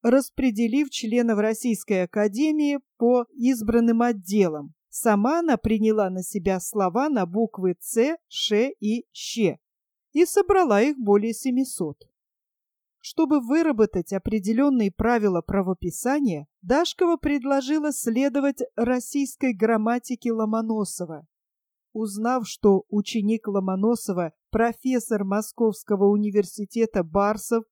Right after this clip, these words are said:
закончил работу над российской грамматикой, Дашкова обратилась с просьбой выслать рукопись его труда, чтобы своевременно использовать в словаре новейшие научные достижения в этой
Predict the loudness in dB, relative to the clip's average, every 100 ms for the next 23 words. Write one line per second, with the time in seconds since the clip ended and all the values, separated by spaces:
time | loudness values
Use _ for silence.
0 | _ -4 -2 0 2 2 2 -2 -2 0
1 | 0 2 2 2 0 0 0 -2 -2 -2
2 | -4 -2 -6 -4 -2 0 0 -2 -4 -8
3 | -6 -8 -12 _ _ _ -2 0 0 -2
4 | 0 2 4 2 2 0 -2 -2 -6 -8
5 | 0 6 6 6 2 0 -2 -4 0 0
6 | 0 -2 -6 -6 -2 2 4 2 0 -2
7 | -4 -2 -2 0 0 2 0 2 0 0
8 | -10 _ _ _ -6 0 2 0 -2 -2
9 | 0 0 0 0 2 2 0 -2 -4 -4
10 | -6 -6 0 2 2 0 -2 -2 -10 -6
11 | -2 2 2 2 0 -2 _ _ -8 -2
12 | -2 0 0 0 0 -2 0 2 2 0
13 | -4 -6 -4 -4 -6 -6 -8 -2 0 0
14 | 0 -2 -2 -2 -2 -4